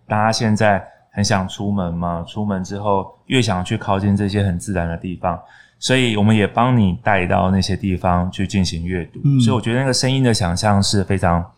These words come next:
Speaker 1: 美妙的。
Speaker 2: 你刚才有提到说这个展览希望大家不害羞走入独立书店，为什么会强调
Speaker 1: 对。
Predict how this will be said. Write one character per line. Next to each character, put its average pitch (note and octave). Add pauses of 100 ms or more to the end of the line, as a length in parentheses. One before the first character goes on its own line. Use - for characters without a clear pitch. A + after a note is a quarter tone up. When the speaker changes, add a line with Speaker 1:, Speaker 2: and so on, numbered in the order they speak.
Speaker 1:
美 E2+
妙 F2+
的。 - (560)
Speaker 2:
你 D3
刚 D#3+
才 F3
有 B2+
提 B2
到 C#3+
说 C#3
这 -
个 D3
展 C3
览 A#2+
希 -
望 C3+
大 B2+
家 B2 (320)
不 -
害 C#3+
羞 C#3
走 A2+
入 B2
独 A#2+
立 A#2
书 -
店， A#2
为 D3
什 B2+
么 G#2+
会 -
强 A2
调 A2+
Speaker 1:
对。 G#2+